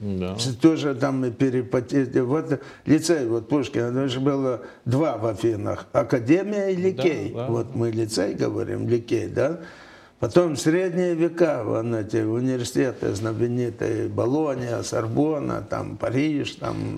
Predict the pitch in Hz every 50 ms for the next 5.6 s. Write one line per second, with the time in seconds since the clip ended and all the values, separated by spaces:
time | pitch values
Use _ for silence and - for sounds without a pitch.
0 | 107 113 - 110 117 110 104 - - 139 - 117 113 117 104 107 120 120 - -
1 | 123 135 139 131 - - - - - - 123 135 156 156 143 127 113 - - 113
2 | 117 113 110 107 107 110 107 110 104 101 107 - 120 113 107 107 104 107 110 107
3 | 104 - - - - - - - - - 107 123 117 120 120 120 120 120 117 107
4 | 107 - 113 107 104 107 110 110 107 107 110 - - 110 - - - 123 113 -
5 | - 120 117 143 180 190 190 190 190 180 170